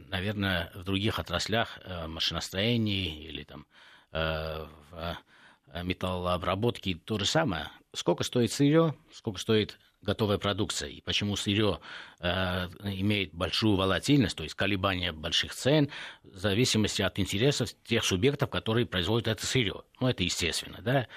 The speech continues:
Это может зависеть от многих причин. Ну, например, если мы начинаем говорить об экономическом переделе в агропродовольственном сегменте, то мы должны говорить, что очень большое значение даже имеет погода, потому что вследствие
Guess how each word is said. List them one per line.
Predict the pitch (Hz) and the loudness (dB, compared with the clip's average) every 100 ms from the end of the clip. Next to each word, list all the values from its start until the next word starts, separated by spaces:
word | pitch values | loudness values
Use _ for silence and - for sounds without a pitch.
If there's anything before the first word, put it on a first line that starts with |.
| - | -6
Это | - 113 | 0 2
может | 98 87 | 2 2
зависеть | 107 110 - | 0 0 -2
от | 107 | 2
многих | 139 147 131 90 - | 6 6 6 0 -4
причин. | 82 - - - _ - - _ | -2 0 0 -6 _ -20 -20 _
Ну, | 123 | 2
например, | 95 95 113 107 | 2 2 2 2
если | 87 92 | -2 -2
мы | 92 85 | -4 -6
начинаем | 95 92 - 104 107 90 - - - | -6 -2 0 2 2 0 -6 -16 -18
говорить | - 92 104 101 | -4 0 2 2
об | 98 - | 0 0
экономическом | 104 107 107 110 107 98 85 | -2 0 2 2 2 0 -2
переделе | 92 90 110 107 87 - - - | -2 -2 0 2 0 -4 -18 -14
в | 92 87 104 92 - | -8 0 0 0 -4
агропродовольственном | - 107 107 98 101 98 98 95 - 90 87 - | 0 2 2 0 -2 0 0 0 0 -4 -4 -6
сегменте, | 107 87 139 175 - 76 - | -2 2 4 4 2 -4 -6
то | - | -4
мы | 101 120 131 110 | 2 6 6 4
должны | 92 95 101 | 2 0 0
говорить, | 101 117 131 | 2 2 2
что | - 101 - - - - | 0 -2 -4 -18 -10 -2
очень | 117 107 | 0 2
большое | 101 90 135 | 2 2 2
значение | 98 92 131 135 98 | 2 2 4 4 4
даже | 95 90 85 | 0 0 -2
имеет | 90 120 110 - | -2 0 0 0
погода, | 104 92 90 139 127 | 0 2 2 0 0
потому | - 87 98 95 | -8 -2 -2 -2
что | - 95 - - _ | -2 -4 -4 -20 _
вследствие | - 101 - 101 | -2 0 2 0